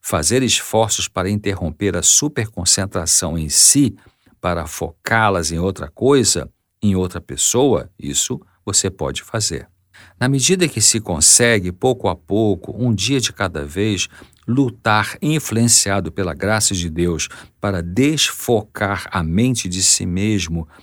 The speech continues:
daquilo que é exagerado, quando a pessoa faz isso, será possível, então,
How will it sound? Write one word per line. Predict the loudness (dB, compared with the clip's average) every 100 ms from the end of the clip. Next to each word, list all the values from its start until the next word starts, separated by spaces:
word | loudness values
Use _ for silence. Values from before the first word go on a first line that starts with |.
| _
daquilo | -6 -4 -2 -2
que | 0
é |
exagerado, | 0 0 -2 -4 -2 -2 -2 -4 -10 -12 _ _ _
quando | -6 -4
a |
pessoa | -4 -4 -4
faz | -4 -6 -2
isso, | -2 0 0 -2 -10 -20 -8
será | -4 -2
possível, | -2 2 4 4 2 -2 0
então, | -2 0 0 0